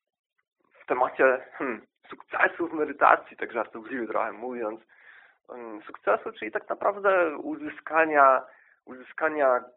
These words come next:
głębokiej, efektywnej medytacji, z której wiele czerpiesz, która ci wiele daje, która robi dużą, pozytywną zmianę w twoim życiu. Więc o tych kluczowych elementach będę opowiadał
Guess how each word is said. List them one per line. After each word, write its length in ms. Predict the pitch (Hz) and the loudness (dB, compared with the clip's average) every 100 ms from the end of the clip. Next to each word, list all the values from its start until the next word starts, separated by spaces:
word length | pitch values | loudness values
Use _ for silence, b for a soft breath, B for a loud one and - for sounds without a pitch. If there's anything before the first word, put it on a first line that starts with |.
| _ _ | _ _
głębokiej, 920 | - 139 135 117 127 151 151 131 117 | -4 -2 -2 0 4 4 2 -4 -2
efektywnej 720 | 120 - 104 - 139 120 117 | -6 -2 -4 -2 -10 -6 -6
medytacji, 880 | 107 107 104 - 120 120 - 107 107 - | -6 -10 -10 -2 -2 -2 -12 -18 -18 -18
z 40 | |
której 360 | - 117 110 107 | -18 -12 -12 -12
wiele 400 | - 147 135 127 | -4 0 2 2
czerpiesz, 760 | - 131 113 - - - - _ _ _ _ _ - | 6 6 6 -2 -8 -8 -10 _ _ _ _ _ -20
która 260 | - - | 2 2
ci 200 | - 123 | 2 -4
wiele 320 | 113 139 123 | 0 4 4
daje, 460 | 104 92 50 50 - _ _ _ - | 6 4 4 -4 -14 _ _ _ -20
która 680 | - 135 135 131 123 120 - | -8 4 6 8 6 2 0
robi 640 | 127 147 147 131 131 123 _ _ | 6 6 6 -4 -12 -14 _ _
dużą, 520 | 113 175 135 143 123 131 _ | _ -10 -6 -4 -4 -8 _
pozytywną 520 | - 110 - 127 104 | -8 -8 -12 -14 -14
zmianę 260 | 101 101 87 | -8 -8 -8
w 40 | |
twoim 220 | - - - | -14 -20 -20
życiu. 280 | - - - _ _ b b b b - | -20 -20 -20 _ _ b b b b -8
Więc 180 | 135 135 - | -8 -8 -2
o 100 | 156 | -2
tych 340 | 160 170 - | 0 -2 -4
kluczowych 720 | - 139 135 - 143 156 156 - | -8 -8 -2 4 4 4 2 6
elementach 560 | 131 123 117 120 113 | 6 6 2 2 -4
będę 220 | 117 120 | -4 -4
opowiadał 600 | 120 - 113 120 107 110 | -6 -4 2 6 8 6